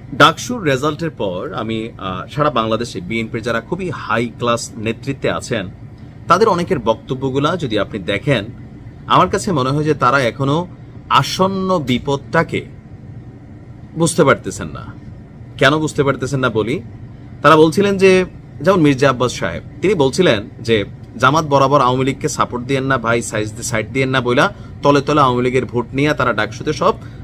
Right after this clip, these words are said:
ছাত্রলীগের ভোটগুলা নিছে। এটাই তো রাজনীতি মির্জা ভাই। আমি বলছি, "আরে এটা কি একটা প্লেয়ার নাকি?" বইলা আমি তার সাথে তলে তলে সেট আপ দিচ্ছি, তো আপনি কেন দিচ্ছেন না? এটা তো রাজনীতি ভাই।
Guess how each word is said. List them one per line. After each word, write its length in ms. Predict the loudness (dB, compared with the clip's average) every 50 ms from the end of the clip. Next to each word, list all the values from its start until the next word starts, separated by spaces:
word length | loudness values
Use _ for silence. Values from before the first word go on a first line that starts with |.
| -12 -6
ছাত্রলীগের 500 | 0 0 0 0 2 0 2 2 2 2
ভোটগুলা 420 | 0 -4 -6 -4 -2 0 0 0
নিছে। 360 | 0 0 -4 -6 -8 -12 -12 -12 -14 -16 -18 -18 -18 -18 -18 -18 -18 -18 -18 -18 -18 -18 -18 -18 -18 -18 -18 -18 -12 -4 0
এটাই 220 | 0 2 2 2
তো 120 | 2 4 4
রাজনীতি 400 | 6 6 6 4 2 -2 -4 -2
মির্জা 260 | -4 -4 -4 -4 -4
ভাই। 200 | -4 -6 -8 -10 -12 -14 -16 -16 -16 -18 -18 -16 -16 -16 -18 -18 -18 -18 -18 -18 -16 -16 -16 -16 -18 -18 -18 -18 -18 -18 -18 -18 -6 2
আমি 220 | 6 6 8 8
বলছি, 280 | 8 8 6 6 6 2
"আরে 320 | 2 2 2 2 2 2
এটা 160 | 2 2 2 -2
কি 160 | 0 0 -2
একটা 180 | 0 0 -2
প্লেয়ার 340 | -4 -2 -2 0 0 0 0
নাকি?" 240 | 0 -2 -2 -2 0
বইলা 240 | 2 4 6 6 6
আমি 180 | 6 6 4
তার 160 | 2 2 0 0
সাথে 220 | 0 -2 -4 -2
তলে 220 | 0 2 2 2
তলে 200 | 2 2 0 -2
সেট 200 | -2 -4 -4 -2
আপ 80 | -2 -4 -4
দিচ্ছি, 280 | -4 -6 -6 -6 -10 -8 -6
তো 100 | -6 -6 -2 -2
আপনি 280 | -2 -2 -2 -6 -6
কেন 220 | -4 -4 -4 -4 -4
দিচ্ছেন 400 | -4 -6 -8 -8 -8 -10 -10 -10
না? 380 | -12 -14 -16 -16 -16 -18 -18 -20 -20 -18 -18 -18 -18 -18 -18 -16 -10 -6
এটা 160 | -2 -2 0
তো 100 | 2 4
রাজনীতি 480 | 6 6 6 6 4 2 0 0 0 -4
ভাই। 280 | -6 -6 -8 -10 -10